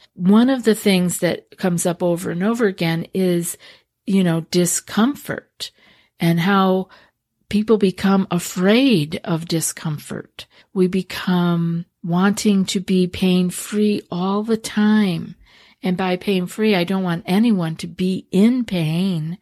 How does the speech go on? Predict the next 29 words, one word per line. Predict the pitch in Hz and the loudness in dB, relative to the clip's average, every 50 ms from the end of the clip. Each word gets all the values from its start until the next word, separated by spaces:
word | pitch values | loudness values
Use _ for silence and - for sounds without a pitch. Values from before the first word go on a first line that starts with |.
| _ - - - - - - _ - | _ -20 -20 -20 -20 -20 -20 _ -2
but | - 190 190 - - | 0 0 0 0 0
we | 190 208 202 | 0 0 2
have | 180 202 214 202 - | 2 2 0 0 -2
to | - - 196 | -4 -6 -4
remember | 180 185 185 185 190 202 214 226 226 220 190 | -2 0 0 0 2 2 2 2 2 2 2
that | 170 175 160 - - _ _ _ _ _ _ _ _ _ - | 2 0 -2 -2 -4 _ _ _ _ _ _ _ _ _ -10
some | - - - 196 214 240 | -6 -2 0 0 0 0
things | 233 - - 202 196 196 202 202 196 - | -2 -4 -2 0 2 2 2 0 0 0
in | 190 185 180 | -2 0 0
life | 170 175 180 175 - | 0 0 0 -2 -2
are | 180 180 180 | -6 -6 -6
painful, | - - 190 202 233 269 277 - - 160 151 156 | -4 0 2 2 2 2 0 -6 -8 -8 -8 -8
physically | - - 180 180 - - 214 220 - 214 202 196 - - | -6 -2 -2 -2 -2 -2 -6 -4 -2 0 0 0 -2 -2
and | - 190 190 190 196 196 - | -2 -2 0 0 0 -2 -2
or | - 214 196 190 | -2 -2 -2 -2
emotionally | - - 202 202 202 202 220 240 285 277 - - - 196 170 165 - - - - - 160 - _ - - - - - _ - | -2 0 0 0 2 2 2 2 2 0 0 0 0 0 0 -2 -2 -4 -6 -8 -10 -14 -16 _ -20 -20 -20 -20 -20 _ -6
or | - 170 | -4 -4
psychologically. | 170 - - 185 185 - - 196 202 214 233 269 294 - - 180 - - - - - - - - _ - - - - - - - - - - _ _ _ - | -2 0 0 0 0 0 -2 -2 0 0 0 0 0 0 -2 -6 -6 -8 -10 -10 -10 -10 -12 -16 _ -20 -20 -20 -20 -20 -20 -20 -20 -20 -20 _ _ _ -16
This | 233 185 170 170 175 214 214 220 214 - - | -12 -10 -8 -2 2 4 4 4 4 2 0
is | 226 214 - | -2 -2 -2
part | - - 202 202 202 | -2 -2 0 0 0
of | 196 185 185 - | 0 -2 -4 -6
life, | 190 180 196 214 226 220 180 - - - - - - - - - | -6 -4 -2 0 0 0 -2 -4 -6 -12 -18 -20 -20 -20 -10 -4
and | - 180 180 185 185 180 | -2 0 0 0 0 -2
we | 180 196 202 190 | -2 -4 -4 -4
can | - - 190 180 175 175 180 185 196 220 | -4 -4 -2 -2 0 -2 -2 -2 -2 0
look | 254 294 311 - - | 0 0 0 0 0
at | 208 170 156 147 143 | 0 0 0 -2 -2
it. | 151 147 175 - _ - - | -4 -6 -6 -8 _ -16 -18